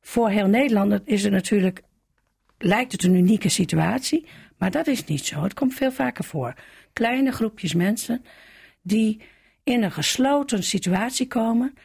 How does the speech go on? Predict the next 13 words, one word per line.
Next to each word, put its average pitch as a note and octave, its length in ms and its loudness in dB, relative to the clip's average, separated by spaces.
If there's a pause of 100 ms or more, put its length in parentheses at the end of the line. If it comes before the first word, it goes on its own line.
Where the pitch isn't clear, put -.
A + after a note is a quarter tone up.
(420)
en G3 320 0
dan G3 380 2 (260)
een, G3 300 -2
een, G3 280 0
een F#3+ 200 -2
gesloten A#3 640 0
manipulatief G3+ 640 0
systeem A#3 580 -2
vormen. D3 420 -4 (380)
Waar G#3 160 -2
we G3 120 0
ook F#3 140 0
wel F3+ 320 -2